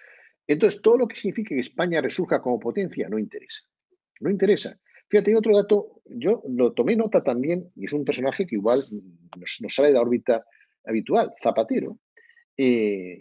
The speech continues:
en una época España tenía superávit y estaba superando la renta per cápita de Italia.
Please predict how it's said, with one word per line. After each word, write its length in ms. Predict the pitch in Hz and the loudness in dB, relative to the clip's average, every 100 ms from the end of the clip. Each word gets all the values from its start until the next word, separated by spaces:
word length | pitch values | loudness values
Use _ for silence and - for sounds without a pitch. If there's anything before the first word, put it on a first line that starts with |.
| 107 | -6
en 80 | 131 | -4
una 140 | 202 | -4
época 460 | 185 180 151 180 202 | -4 -6 -4 -4 -4
España 320 | 120 131 170 | -8 -6 -6
tenía 200 | - 135 | -6 -8
superávit 640 | - 160 120 147 92 110 _ _ - | -8 -6 -4 -4 -6 -12 _ _ -4
y 100 | 127 | -4
estaba 260 | - 196 | -2 -4
superando 480 | 185 190 143 151 160 | -4 -4 -4 -2 -2
la 40 | |
renta 420 | 123 151 156 156 - 107 | -2 -4 -6 -8 -8 _
per 160 | 113 - | -6 -4
cápita 400 | 131 139 127 123 | -4 -6 -6 -4
de 80 | |
Italia. 560 | 87 - 127 87 82 80 | -4 -4 -4 -4 -8 -14